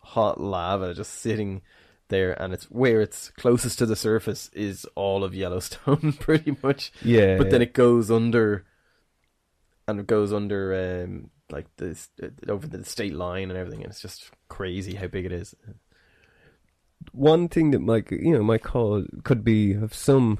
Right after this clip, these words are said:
Speaker 2: concern to people is that scientists have discovered that the ground in Yellowstone
Speaker 1: Yeah.
Speaker 2: is seventy-four centimeters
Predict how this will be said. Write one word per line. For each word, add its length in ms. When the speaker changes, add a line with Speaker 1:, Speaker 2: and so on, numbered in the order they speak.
Speaker 2:
concern 500
to 80
people 440
is 440
that 260
scientists 760
have 380
discovered 640
that 160
the 60
ground 380
in 100
Yellowstone 580
Speaker 1:
Yeah. 280
Speaker 2:
is 160
seventy-four 1200
centimeters 880